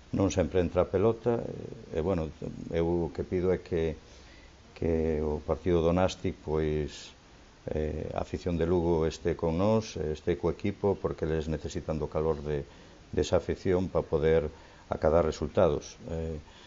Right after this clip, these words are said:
mañá vamos a Numancia, van con ilusión de, de facer un gran partido,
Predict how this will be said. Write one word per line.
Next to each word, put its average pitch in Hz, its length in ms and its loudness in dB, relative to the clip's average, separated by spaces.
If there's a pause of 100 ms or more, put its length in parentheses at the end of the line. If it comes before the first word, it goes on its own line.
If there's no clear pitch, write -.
(160)
mañá 85 240 2
vamos 85 320 4
a 82 320 4
Numancia, 104 560 6
van 82 240 4
con 82 280 0
ilusión 82 520 0
de, 78 200 0 (440)
de - 40 -2
facer 90 280 0
un 87 80 0
gran 90 160 4
partido, 110 560 2